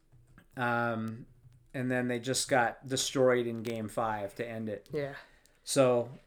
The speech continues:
Speaker 1: it was just a t-, like, wow, you feel like, wow, we're gonna win the World Series, and then you just get, you just get annihilated,
Speaker 2: Yeah.
Speaker 1: essentially. So it was really, it was really tough. And I think I've said this before on this podcast, but when I go to,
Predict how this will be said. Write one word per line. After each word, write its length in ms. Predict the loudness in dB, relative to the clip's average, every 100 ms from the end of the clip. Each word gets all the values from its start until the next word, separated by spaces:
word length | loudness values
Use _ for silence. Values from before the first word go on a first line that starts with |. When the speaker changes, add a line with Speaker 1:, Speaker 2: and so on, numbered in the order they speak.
| 2
Speaker 1:
it 80 |
was 160 | 4 4
just 180 | 2 2
a 80 | 0
t-, 160 | 0 0
like, 200 | 2 2
wow, 400 | 4 6 6 4 -2
you 120 | -8
feel 200 | 0 4
like, 340 | 4 4 -6 -6
wow, 200 | -2 0
we're 100 | 2
gonna 160 | 2
win 180 | 2 0
the 60 | 0
World 320 | 2 2 2
Series, 540 | 0 2 2 2 -2
and 140 | -4 -4
then 240 | -4 -4
you 100 | -6
just 240 | -4 -4 0
get, 300 | -2 -2 -8 _ _
you 140 | -12 -8
just 180 | -4
get 120 | -2 0
annihilated, 720 | 0 0 0 2 2 0 -2
Speaker 2:
Yeah. 40 |
Speaker 1:
essentially. 540 | 0 4 4 2 -4 -4
So 220 | -2 -2
it 80 | -2
was 160 | -4 -4
really, 320 | -4 -4 -2
it 60 | -2
was 160 | -2
really 220 | -2 -2
tough. 360 | -2 -2 -2 -2
And 180 | -4 -4 -14 -20 -20 -20 -20 _ -20 _
I 60 | 6
think 180 | 8 8
I've 140 | 6
said 180 | 6 4
this 160 | 4
before 420 | 2 -2 4 6 6
on 120 | 4
this 120 | 0
podcast, 720 | 0 2 2 2 2 2 0
but 120 | -2
when 120 | 0 0
I 120 | 0
go 460 | 2 4 6 4 -2 -6
to, 320 | 0 0 0